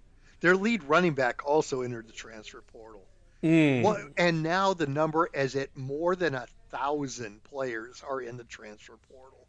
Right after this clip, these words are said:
Speaker 2: I saw
Speaker 1: It's
Speaker 2: that. Yeah, it's
Speaker 1: insane.
Speaker 2: absolutely ridiculous. And I believe,
Speaker 1: I
Speaker 2: and, and, did I, did I see that was also in, including, you know, like, D two schools and whatnot?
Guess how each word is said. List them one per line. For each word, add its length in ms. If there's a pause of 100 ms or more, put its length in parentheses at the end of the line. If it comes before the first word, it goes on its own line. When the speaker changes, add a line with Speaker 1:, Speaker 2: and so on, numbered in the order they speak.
(160)
Speaker 2:
I 80
saw 260
Speaker 1:
It's 280
Speaker 2:
that. 60
Yeah, 60
it's 160
Speaker 1:
insane. 480
Speaker 2:
absolutely 400
ridiculous. 760 (680)
And 100
I 60
believe, 240
Speaker 1:
I 20
Speaker 2:
and, 360
and, 420
did 160
I, 100
did 220
I 80
see 200
that 160
was 100
also 320
in, 100 (260)
including, 540
you 100
know, 160
like, 260
D 160
two 220
schools 480
and 100
whatnot? 340